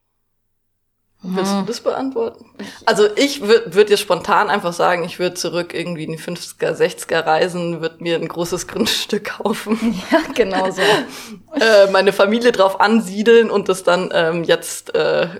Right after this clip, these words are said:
Speaker 1: übernehmen wollen, weil das ist ja leider zur heutigen Zeit fast unmöglich hier.
Speaker 2: Und da ich zu Alinas Familie, äh, gehöre, mach ich da einfach mit.
Speaker 1: Dann machen wir das so.
Speaker 2: <laughs> Ich,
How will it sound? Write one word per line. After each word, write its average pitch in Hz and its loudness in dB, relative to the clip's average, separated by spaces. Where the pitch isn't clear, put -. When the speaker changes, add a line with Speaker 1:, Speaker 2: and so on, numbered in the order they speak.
Speaker 1:
übernehmen 165 -6
wollen, 147 -4
weil 156 -2
das 151 -16
ist - -18
ja 180 -8
leider 160 -4
zur - -6
heutigen 170 -4
Zeit - -4
fast - -10
unmöglich 156 -10
hier. 165 -12
Speaker 2:
Und 175 -4
da 170 6
ich 175 -2
zu 160 0
Alinas 180 -2
Familie, 165 -4
äh, 156 -8
gehöre, 180 -2
mach 143 -8
ich 160 -10
da 156 -6
einfach 147 -8
mit. - -10
Speaker 1:
Dann - -16
machen 151 -14
wir 196 -12
das 180 -12
so. 180 -16
Speaker 2:
<laughs> 247 0
Ich, 226 -4